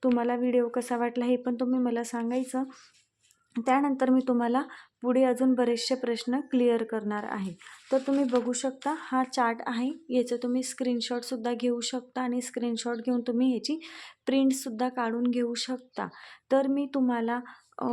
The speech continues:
इथं अंकी पण सांगितलेलं आहे आणि अक्षरीसुद्धा सांगितलेलं आहे. तर तुम्हाला बऱ्याच जणींना बघा, आता मी इथं दोन पॉइंट पंचवीस दिलेलं आहे, तर बऱ्याच जणींना कळणार नाही की हे काय आहे, बऱ्याच जणींना कळेल.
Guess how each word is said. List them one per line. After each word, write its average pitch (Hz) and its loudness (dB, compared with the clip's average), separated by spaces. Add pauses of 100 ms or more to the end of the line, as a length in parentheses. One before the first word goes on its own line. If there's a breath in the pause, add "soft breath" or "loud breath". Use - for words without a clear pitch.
(140)
इथं 226 -4 (420)
अंकी 226 2
पण 262 2
सांगितलेलं 269 2 (100)
आहे 254 0
आणि 254 2
अक्षरीसुद्धा 233 -2
सांगितलेलं 226 -2 (140)
आहे. 226 -4 (440 loud breath)
तर 254 4
तुम्हाला 240 2
बऱ्याच 240 2
जणींना 247 2
बघा, 233 2
आता 214 -2
मी 240 2
इथं 233 0
दोन 226 4
पॉइंट 240 -2
पंचवीस 233 0
दिलेलं 226 2
आहे, 226 -2 (380 loud breath)
तर 240 2
बऱ्याच 226 0
जणींना 233 2
कळणार 226 -2
नाही 233 0
की 247 -6
हे 240 -2
काय 226 -4
आहे, 226 -2
बऱ्याच 220 0
जणींना 226 0
कळेल. 240 0